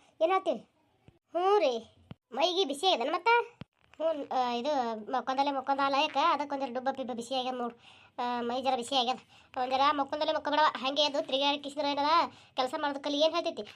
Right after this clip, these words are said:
ಅದು ಮಕ್ಕೊಂದಲ್ಲೇ ಮಕ್ಕೊಂದ್ಗಳೇ ನೆಲಕ್ಕೆ ಕೆಡುತೈತಿ. ಹಂಗಾಯ್ತು ಅಂತ ಹೇಳಿ ಕಿಸಿದ್ರೆ ಏನದ, ಮಕ್ಕೊಬಳಕ್ ಹೋಗ್ಬೇಡ ಭಾಳ. ಎದ್ದು ಕಿಸಿ ತಿರ್ಗಾಡು, ಒಂದಿಟ್ಟು ಕೆಲಸ ಗಿಲ್ಸ ಮಾಡು, ನಿನಗೆ ಏಟ್ ಹತ್ತು ಅಟ್ಟು.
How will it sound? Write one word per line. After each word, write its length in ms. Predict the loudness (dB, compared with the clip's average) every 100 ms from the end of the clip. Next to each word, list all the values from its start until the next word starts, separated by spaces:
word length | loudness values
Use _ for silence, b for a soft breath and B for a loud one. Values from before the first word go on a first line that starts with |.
| -2
ಅದು 120 | 0
ಮಕ್ಕೊಂದಲ್ಲೇ 400 | 0 -2 -2 -2
ಮಕ್ಕೊಂದ್ಗಳೇ 380 | -4 -4 -2 -2
ನೆಲಕ್ಕೆ 240 | -2 -4
ಕೆಡುತೈತಿ. 420 | -4 -4 -4 -8
ಹಂಗಾಯ್ತು 640 | -10 -12 _ -6 -2 -2 -4
ಅಂತ 80 | -8
ಹೇಳಿ 160 | -6
ಕಿಸಿದ್ರೆ 220 | -6 -6 -4
ಏನದ, 120 | -2
ಮಕ್ಕೊಬಳಕ್ 480 | -2 -2 0 -2 -2
ಹೋಗ್ಬೇಡ 220 | -4 -2
ಭಾಳ. 400 | 2 2 2 2
ಎದ್ದು 180 | 2 0
ಕಿಸಿ 160 | -4 -6
ತಿರ್ಗಾಡು, 380 | -4 -2 0 0
ಒಂದಿಟ್ಟು 300 | 0 -4 -4
ಕೆಲಸ 180 | -4 -2
ಗಿಲ್ಸ 180 | -4 -2
ಮಾಡು, 200 | -2 -2
ನಿನಗೆ 220 | -2 -2
ಏಟ್ 140 | -2 -4
ಹತ್ತು 180 | -2
ಅಟ್ಟು. 240 | -2 0